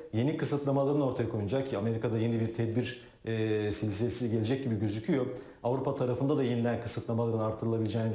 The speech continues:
hamlelerin geldiğini görüyoruz. Keza Asya tarafında da bazı ülkeler mesela Hong Kong başta olmak üzere yeni kısıtlamaların gelmesi gündemde. Açıkçası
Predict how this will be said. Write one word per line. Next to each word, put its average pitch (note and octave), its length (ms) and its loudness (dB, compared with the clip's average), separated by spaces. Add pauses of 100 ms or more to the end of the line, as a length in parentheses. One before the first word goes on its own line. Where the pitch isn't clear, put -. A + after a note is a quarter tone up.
hamlelerin A#2 440 2
geldiğini F#2+ 400 0
görüyoruz. G#2 460 0 (240)
Keza B2+ 260 2
Asya B2 260 0
tarafında B2+ 400 0
da D3 100 2
bazı A2 240 0
ülkeler G#2+ 320 0
mesela G#2+ 380 0
Hong B2+ 200 0
Kong A2 180 -2
başta G#2 260 -2
olmak G#2 260 -2
üzere B2 280 0 (420)
yeni C3 220 2
kısıtlamaların C3+ 680 2
gelmesi A2 420 0
gündemde. G#2 680 0 (520)
Açıkçası B2+ 720 0